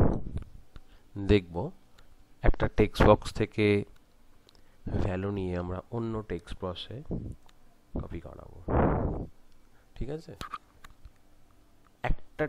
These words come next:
টেক্সট বক্সে আমরা ভ্যালু দেব, সেটা এক্সিকিউট করাবো, পরেরটার মধ্যে কপি হবে। তো দেখি, তাহলে ধরো আমরা প্রথমে একটা টেক্সট বক্সের নাম দিলাম type your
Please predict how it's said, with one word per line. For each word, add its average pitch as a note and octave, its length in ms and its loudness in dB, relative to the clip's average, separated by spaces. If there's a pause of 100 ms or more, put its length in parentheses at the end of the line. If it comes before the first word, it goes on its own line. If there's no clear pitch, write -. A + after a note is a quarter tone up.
টেক্সট B2+ 260 -6
বক্সে - 280 -4
আমরা A#2+ 200 -4
ভ্যালু F2+ 200 -6 (100)
দেব, F2 140 -8 (480)
সেটা G2 260 -8
এক্সিকিউট F#2+ 440 -10 (100)
করাবো, G2+ 260 -4 (140)
পরেরটার D#2+ 460 -10
মধ্যে D#2+ 240 -4
কপি - 220 -4 (100)
হবে। - 200 -6 (460)
তো G#2 60 -10 (100)
দেখি, G2 220 -8 (3250)
তাহলে A#2+ 260 -4
ধরো A2+ 160 2 (100)
আমরা A2 220 -2
প্রথমে F#2+ 300 -6 (100)
একটা - 240 -10 (1500)
টেক্সট G#2 280 -12
বক্সের G2+ 400 -8
নাম E2 120 -10 (140)
দিলাম E2+ 240 -12 (360)
type D#2 320 -6
your D#2+ 120 -8